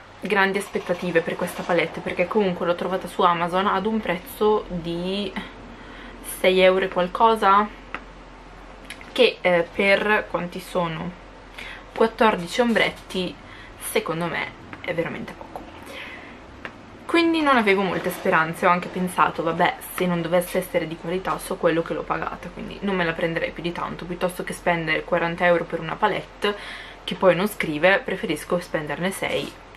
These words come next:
e vabbè. E invece, ragazzuoli miei, vi dirò che questa palette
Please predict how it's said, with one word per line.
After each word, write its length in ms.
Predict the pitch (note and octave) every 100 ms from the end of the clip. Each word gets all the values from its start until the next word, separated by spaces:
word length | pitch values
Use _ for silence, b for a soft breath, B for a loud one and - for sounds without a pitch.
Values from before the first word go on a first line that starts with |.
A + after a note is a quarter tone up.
| - -
e 120 | A3+
vabbè. 300 | D3 C3 - - B B B B B -
E 140 | C5 C#5+
invece, 460 | F3 - - G#3 B B -
ragazzuoli 560 | - F3+ F3 - - G#3
miei, 420 | G3 - G#3 B3 - -
vi 180 | A#3 D4
dirò 180 | G4+ F#3+
che 120 | -
questa 300 | - A3 -
palette 640 | - G3 E3 - - -